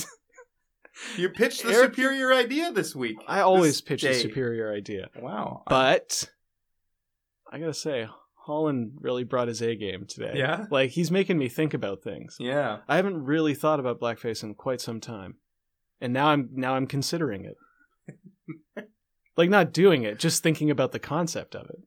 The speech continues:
Speaker 1: Just thinking about how
Speaker 2: I am just thinking
Speaker 1: fucking
Speaker 2: about it.
Speaker 1: weird and strange it
Speaker 2: It's
Speaker 1: is.
Speaker 2: a weird idea. And I don't like weird ideas. Okay?
Speaker 1: And that is the reason why I am anti-blackface.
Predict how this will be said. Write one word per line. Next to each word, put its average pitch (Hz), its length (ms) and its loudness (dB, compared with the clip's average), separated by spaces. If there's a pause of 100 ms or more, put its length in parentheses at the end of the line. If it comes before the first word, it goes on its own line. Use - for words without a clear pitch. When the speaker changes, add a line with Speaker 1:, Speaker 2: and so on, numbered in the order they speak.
Speaker 1:
Just - 240 -12
thinking 156 240 -6
about 113 280 -2
how 120 100 -2
Speaker 2:
I 135 80 6
am 156 120 4
just 147 300 -2
thinking 156 240 2
Speaker 1:
fucking 107 160 0
Speaker 2:
about 104 240 -4
it. 110 60 -6
Speaker 1:
weird 127 340 -2
and 107 180 -4
strange 147 560 -8
it 311 60 2
Speaker 2:
It's - 140 4
Speaker 1:
is. - 60 4
Speaker 2:
a 170 120 10
weird 151 320 6
idea. 117 640 -2 (1120)
And 208 140 4
I 233 80 8
don't 196 220 6
like 156 260 6
weird 135 380 0
ideas. 117 880 -2 (920)
Okay? 180 480 4
Speaker 1:
And 175 180 -2
that 214 240 8
is 170 260 6
the 185 160 8
reason 170 480 0
why 120 220 6
I 143 340 2
am 117 360 -4
anti-blackface. 127 1300 -4